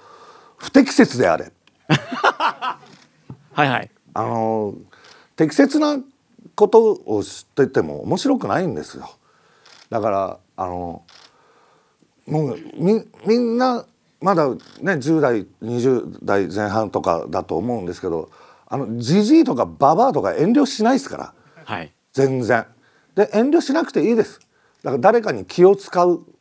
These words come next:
Speaker 1: とかっていうことはしなくていいです。あの、仲間内だったら許してくれます。さ-、犯罪さえ犯さなければ。<laughs> だから、忖度っていうのはもう別段いらないんじゃないかな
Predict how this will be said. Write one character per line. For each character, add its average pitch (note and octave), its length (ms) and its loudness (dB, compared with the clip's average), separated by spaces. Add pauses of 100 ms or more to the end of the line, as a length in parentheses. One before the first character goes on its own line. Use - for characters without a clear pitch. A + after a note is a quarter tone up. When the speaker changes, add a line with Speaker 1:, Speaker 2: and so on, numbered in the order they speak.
(220)
Speaker 1:
と D3+ 100 -4
か G#2 140 2
っ F#2 160 -4
て - 80 -10
い F#2+ 140 -2
う C3 80 -4
こ E3+ 100 0
と G3 80 0
は E2 240 -2
し - 180 -10
な D#3+ 120 0
く - 100 -16
て E3+ 140 2
い - 160 -4
い - 20 -2
で G3+ 120 -4
す。 - 120 -20 (600)
あ C#3+ 60 2
の、 D#3 300 -2
仲 D3+ 320 0
間 B3+ 120 2
内 C4 200 -2
だ C#4+ 80 2
っ C4+ 100 -2
た A3+ 100 0
ら D#2 280 -2 (180)
許 B2 180 2
し - 120 -4
て - 80 -2
く - 100 -10
れ E2 80 -6
ま F2 100 -10
す。 - 200 -20 (560)
さ-、 - 180 -14
犯 C#3+ 340 0
罪 G#2+ 200 4
さ C#3+ 180 0
え D3+ 60 4
犯 E2+ 360 -4
さ - 200 -4
な - 100 -4
け - 140 -14
れ - 60 -20
ば。 - 100 -20 (240)
<laughs> A2 100 -14 (580)
だ G3+ 120 4
か A#3+ 60 0
ら、 E3 260 0 (480)
忖 G4 280 -2
度 D3 120 2
っ - 120 -6
て - 100 -2
い - 20 0
う - 20 -2
の F#2+ 80 -4
は F2 80 -6
も F2 220 -4
う - 80 -12 (260)
別 D3 380 -4
段 E4 320 -2 (600)
い D#3 140 -2
ら D4+ 140 4
な G#4 160 -2
い F4 240 -2
ん - 280 -12
じ - 120 -8
ゃ D2+ 40 -4
な D2+ 140 -10
い - 60 -12
か - 120 -10
な A3 220 2